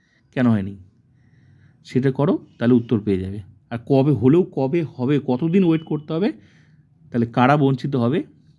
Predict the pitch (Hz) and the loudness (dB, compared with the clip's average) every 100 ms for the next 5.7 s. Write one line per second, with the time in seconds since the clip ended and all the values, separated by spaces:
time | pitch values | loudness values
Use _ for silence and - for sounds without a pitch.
0 | _ - 98 123 139 139 117 110 113 107 | _ -10 -2 2 2 2 2 0 0 -2
1 | 113 143 - _ _ _ 131 156 160 180 | -2 -4 -6 _ _ _ -2 -2 0 0
2 | 185 185 180 175 175 185 175 156 151 170 | 2 2 0 0 0 0 0 0 0 2
3 | 175 170 160 143 160 143 - - 131 139 | 2 0 -2 -2 0 0 0 -4 0 2
4 | - 160 151 147 147 151 143 139 170 135 | 0 2 0 2 -2 0 -2 0 0 -2
5 | 135 143 131 123 120 117 | 0 2 2 2 -2 -4